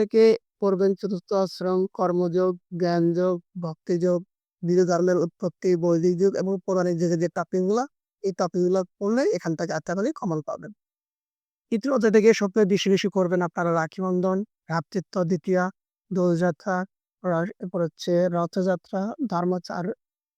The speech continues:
যে কৃষ্ণ দর্শনের গুরুত্বটা আবার বেশি বেশি পড়বেন এখান থেকে। চতুর্থ অধ্যায় থেকে পড়বেন বিবাহ, বিবাহের গুরুত্ব, আদ্য শ্রাদ্ধ, শ্রাদ্ধের গুরুত্ব এবং অসুস্থ পালনের যে গুরুত্বগুলো, এগুলো বেশি বেশি পড়বেন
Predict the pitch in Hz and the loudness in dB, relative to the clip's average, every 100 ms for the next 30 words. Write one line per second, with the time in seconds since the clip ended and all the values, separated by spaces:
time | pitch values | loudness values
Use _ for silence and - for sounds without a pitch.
0 | _ - 180 - 190 - - 208 190 180 | _ 0 2 2 -2 0 2 4 6 4
1 | 190 196 180 185 196 208 196 185 202 185 | 4 4 4 2 2 2 2 0 -2 -2
2 | 170 175 175 165 196 - 190 180 165 165 | -2 -4 -4 -4 -4 -6 -4 -4 -4 -4
3 | 160 _ _ _ _ _ _ _ _ _ | -6 _ _ _ _ _ _ _ _ _
4 | _ _ _ _ _ 202 202 190 220 214 | _ _ _ _ _ 0 0 2 4 4
5 | 214 214 214 196 208 196 196 185 180 196 | 4 4 4 4 4 4 4 4 2 0
6 | 196 185 175 180 180 180 180 - - 180 | 2 2 2 2 0 0 -2 -4 -8 -6
7 | 180 180 180 170 180 - 208 180 196 190 | -6 -8 -8 -6 -8 -6 -6 -6 -6 -6
8 | 214 - 196 160 190 175 180 - - 208 | -6 -10 -10 -4 -4 -2 -4 -4 -2 -2
9 | 247 - - _ - 180 - 190 - 220 | -2 -10 -20 _ -4 -2 -2 -4 -2 -2
10 | - 220 247 185 185 175 170 180 180 202 | -2 -2 0 0 0 0 -2 -2 -2 -2
11 | 180 233 220 190 180 - 180 185 185 180 | 0 2 2 2 -2 -2 -2 -2 -4 -4
12 | 220 | -2